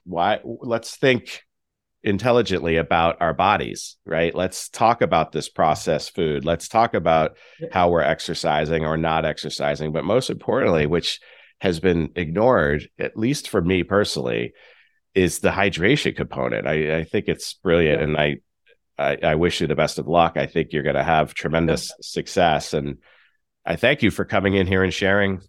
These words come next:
Speaker 1: all of the information and knowledge that you have around
Speaker 2: Yeah.
Speaker 1: this.
Speaker 2: My pleasure. Anytime, Mark. Thank you for your time.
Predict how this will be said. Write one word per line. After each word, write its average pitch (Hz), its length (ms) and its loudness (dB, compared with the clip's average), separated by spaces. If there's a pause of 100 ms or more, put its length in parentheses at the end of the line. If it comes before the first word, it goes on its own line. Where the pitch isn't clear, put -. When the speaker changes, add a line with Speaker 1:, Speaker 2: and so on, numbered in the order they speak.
(180)
Speaker 1:
all 98 180 4
of 95 140 -2
the 95 140 0
information 95 640 -2
and 76 200 -6
knowledge 87 420 2
that 76 140 -8
you 78 80 -6
have 95 220 0
around 58 300 -4
Speaker 2:
Yeah. 58 60 -4
Speaker 1:
this. - 200 -10 (1200)
Speaker 2:
My 123 160 4
pleasure. 147 600 6
Anytime, 151 420 4
Mark. 127 320 -2
Thank 135 240 -4
you 135 60 -2
for 139 160 -2
your 131 100 4
time. 135 400 0